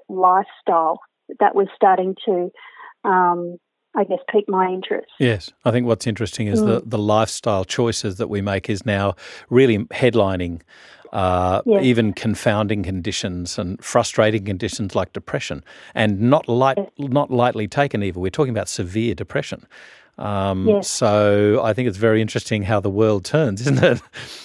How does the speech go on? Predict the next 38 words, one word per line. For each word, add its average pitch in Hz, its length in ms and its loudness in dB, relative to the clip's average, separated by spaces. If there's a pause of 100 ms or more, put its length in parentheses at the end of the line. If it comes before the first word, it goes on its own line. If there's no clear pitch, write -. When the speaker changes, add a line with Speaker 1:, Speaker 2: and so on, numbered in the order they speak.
(560)
Speaker 1:
Yes. 240 280 4 (440)
Speaker 2:
But 147 160 4
I 156 140 8
also 185 440 4 (360)
agree 131 400 2
with 185 220 2
you 98 140 -2
because, 117 500 -4 (500)
um, 120 540 2 (560)
you 156 100 0
know, 131 140 2
back 160 240 0
in 135 120 4
the 117 80 4
day, 107 440 2
as 117 160 0
I 104 80 0
said, 104 240 -4
I 104 80 0
was 101 120 -4
a 104 60 -6
total 98 320 -2
naysayer. 98 760 -4
Now 123 380 4
that 123 140 2
I'm 104 360 -2
a 254 60 -4
Speaker 1:
Mm-hmm. 180 120 0
Speaker 2:
little 143 160 4
bit 107 140 -2
wiser 95 440 -2
and 92 100 -6
hopefully 98 380 -4
a 92 60 -8
little 101 200 -4
bit 101 140 -8
less 107 260 -4
arrogant, 101 420 -4